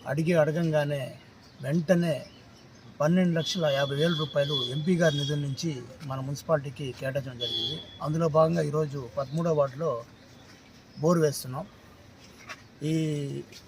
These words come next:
ఈ మున్సిపాలిటీని ప్రత్యేకంగా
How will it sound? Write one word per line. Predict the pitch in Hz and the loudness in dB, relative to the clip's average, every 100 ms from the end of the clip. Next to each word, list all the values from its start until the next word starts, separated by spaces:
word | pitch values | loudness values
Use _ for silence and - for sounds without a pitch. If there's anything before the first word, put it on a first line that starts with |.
| - - - - - - | -20 -20 -20 -20 -20 -4
ఈ | 160 | 2
మున్సిపాలిటీని | 175 - - 220 196 214 208 220 175 139 139 - - - 160 | 2 4 10 10 10 4 4 4 0 -4 -10 -18 -20 -12 -6
ప్రత్యేకంగా | 156 220 202 208 | 0 4 6 8